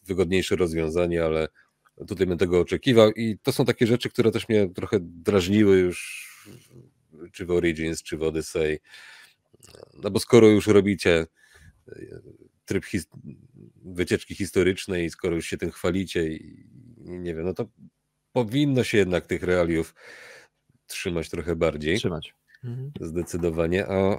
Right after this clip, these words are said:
Speaker 1: a też to jest ważne z tego względu, no ja wiem, że się może, niektóre rzeczy mogą się na przykład z-, ideologicznie nie zgadzać,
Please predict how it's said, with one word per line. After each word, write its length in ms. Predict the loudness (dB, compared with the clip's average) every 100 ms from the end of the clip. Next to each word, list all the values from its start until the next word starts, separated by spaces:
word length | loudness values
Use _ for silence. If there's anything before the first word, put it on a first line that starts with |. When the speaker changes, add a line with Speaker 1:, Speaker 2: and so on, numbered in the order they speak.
| -2
Speaker 1:
a 40 | -4
też 200 | -6 2
to 80 | 4
jest 180 | 4
ważne 400 | 4 4 6 0
z 60 | 0
tego 260 | -2 0 -2
względu, 320 | -2 -4 -2
no 100 | 2
ja 120 | 2
wiem, 160 | 2 0
że 120 | 0
się 120 | 0
może, 360 | 0 2 2 0
niektóre 460 | -4 -2 4 4
rzeczy 220 | 4 2
mogą 260 | 0 2 0
się 100 | 0
na 60 | -2
przykład 240 | -2 -2
z-, 460 | -4 -14 -14 -14 -10
ideologicznie 760 | 0 2 4 2 0 -4 -4 -2
nie 140 | -2
zgadzać, 580 | -2 -2 -2 -4 -6